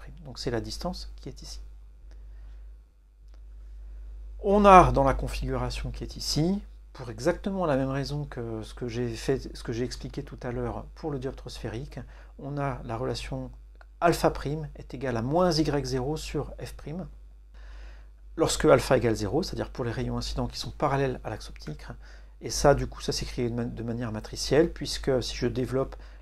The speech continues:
la deuxième ligne de cette relation matricielle, j'obtiens ça, et si on veut que ça, euh, si on,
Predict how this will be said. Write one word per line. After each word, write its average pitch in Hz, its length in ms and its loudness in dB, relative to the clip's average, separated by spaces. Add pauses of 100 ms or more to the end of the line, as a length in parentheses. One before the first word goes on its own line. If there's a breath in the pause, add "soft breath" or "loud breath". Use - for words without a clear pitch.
la 113 60 -12
deuxième 160 440 4
ligne 151 200 0
de 123 80 -2
cette - 180 -4
relation 123 380 -4
matricielle, 120 480 -4
j'obtiens 113 380 -6
ça, - 340 0 (420 loud breath)
et 139 80 -14
si - 140 -6
on 131 100 0
veut 127 140 -2
que 113 140 -10
ça, 143 440 6 (540 soft breath)
euh, 110 600 -4 (520)
si - 240 -2
on, 117 200 -2